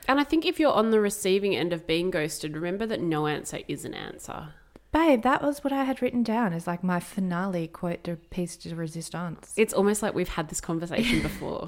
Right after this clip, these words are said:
Speaker 2: I'm gonna just edit that out and then just have me saying it. Um, so, Jade, I want you to know,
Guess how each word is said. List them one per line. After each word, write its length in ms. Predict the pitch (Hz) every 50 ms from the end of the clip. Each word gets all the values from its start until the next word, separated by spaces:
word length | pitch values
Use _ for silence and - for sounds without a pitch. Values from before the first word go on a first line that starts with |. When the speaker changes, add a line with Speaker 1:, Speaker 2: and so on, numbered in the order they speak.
| -
Speaker 2:
I'm 120 | - 202 208
gonna 200 | 226 226 247 233
just 180 | - - - -
edit 240 | 170 165 165 - -
that 160 | - 147 147
out 400 | 147 143 143 139 - - - - - - - - - - - - - - - - - - - -
and 160 | 196 190 180
then 160 | 180 175 175
just 240 | 170 175 175 - -
have 200 | - - 175 165
me 260 | 175 165 160 156 160
saying 440 | 175 - - 208 226 240 240 254 269
it. 240 | 294 330 370 339 - - - - - - 226 - - -
Um, 380 | 208 208 196 196 202 202 170 - - - - -
so, 300 | - - 285 269 254 247 - - - 202 -
Jade, 320 | - 262 262 262 254 262 254 -
I 160 | 233 262 302
want 240 | 330 320 277 - 180
you 200 | 175 180 190 196
to 100 | 190 180
know, 420 | 160 147 131 - - 196 214 214